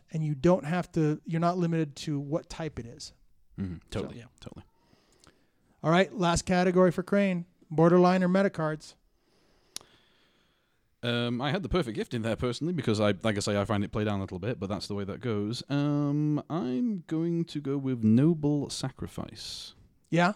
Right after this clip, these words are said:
Speaker 2: I think its cost is extre-
Speaker 1: Yeah.
Speaker 2: its eff-, its effect is great and its cost is tricky.
Speaker 1: Yeah.
Speaker 2: You know?
Speaker 1: Yeah. I
Speaker 2: It's
Speaker 1: would
Speaker 2: something,
Speaker 1: agree with
Speaker 2: it's
Speaker 1: that.
Speaker 2: something I think that other people may take more than, um, more than Crane use a heck of a lot.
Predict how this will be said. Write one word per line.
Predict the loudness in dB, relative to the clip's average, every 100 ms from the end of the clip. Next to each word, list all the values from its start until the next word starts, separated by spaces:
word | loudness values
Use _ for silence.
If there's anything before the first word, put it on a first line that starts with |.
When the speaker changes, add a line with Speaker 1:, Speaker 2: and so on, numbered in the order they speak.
| -2
Speaker 2:
I | -2
think | -2 -2
its | -6
cost | -4 -4 -2
is | -4
extre- | -4 -4
Speaker 1:
Yeah. | -2
Speaker 2:
its | -2 -4
eff-, | -6 -6 -8
its | -4
effect | -2 -2 -2 -2
is | -2
great | 0 0 0
and |
its | -2 -4
cost | -2 -2 -2 -4
is | -4 -8
tricky. | -16 -12 -12 -12 -16 -18 -20 _ -20 -20 -14
Speaker 1:
Yeah. | -14 -16 _
Speaker 2:
You | -8
know? | -8 -8 -12 _ -10
Speaker 1:
Yeah. | -8 -8 -12 _ _ _ _ -20 -4
I | 2
Speaker 2:
It's | 6
Speaker 1:
would | 6
Speaker 2:
something, | 6 4
Speaker 1:
agree |
with | 4
Speaker 2:
it's | 4
Speaker 1:
that. |
Speaker 2:
something | 8 8 8
I |
think | 6 4
that | 6
other | 6 6
people | 2 2 0
may | 0
take | -4 -10 -12 -18 -8
more | -2 0
than, | 0 0 -2 -4
um, | -6 -2 0 0 -2 -2
more | 0
than | 0 0
Crane | 0 0 0
use | -4 -8 -8
a | -8
heck | -8
of | -6
a |
lot. | -6